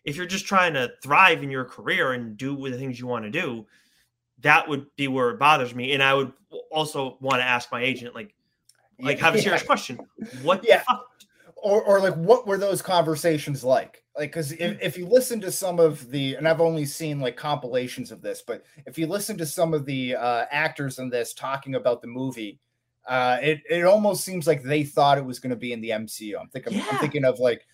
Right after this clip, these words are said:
Speaker 2: Dakota Johnson and Sydney Sweeney.
Speaker 1: Yes.
Speaker 2: Sydney S-, was like, "I, you know, I love the secrecy behind everything because I'm not supposed to tell anything, even though I want to." And it was almost like, you know, she was trying to have, like, her, her, like, Tom Holland or, like, Iman Vellani type moment. And it
Speaker 1: Mm-hmm.
Speaker 2: just, <laughs> like,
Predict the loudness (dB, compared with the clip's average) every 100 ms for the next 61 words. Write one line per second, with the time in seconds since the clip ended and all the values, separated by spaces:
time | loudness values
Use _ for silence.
0 | _ -6 4 4 4 0 0 0 -2 -4
1 | -4 -4 -4 -4 -4 -6 -4 -4 -4 -6
2 | -6 -4 -2 0 0 -2 -8 -12 _ _
3 | -6 -6 -4 -10 -6 4 8 8 8 6
4 | 4 -4 -4 -4 -4 0 2 2 2 4
5 | 4 2 -4 -2 -2 -4 -4 0 0 0
6 | 0 -2 -2 -10 -20 _ _ _ -2 4
7 | 6 6 4 0 2 2 0 -2 2 4
8 | 4 4 4 2 -2 -2 2 2 0 -2
9 | -2 -2 -2 -2 -4 -4 _ _ -6 -6
10 | -4 -8 -2 -2 0 -2 0 0 0 -4
11 | -2 -2 -2 -4 -6 -6 -4 -6 -4 -4
12 | -6 -8 -6 -6 -4 -6 -2 -2 -2 -4
13 | -2 -2 -2 -4 -6 -4 -4 -2 0 2
14 | 2 -2 _ _ _ -6 -6 -4 -4 -4
15 | -6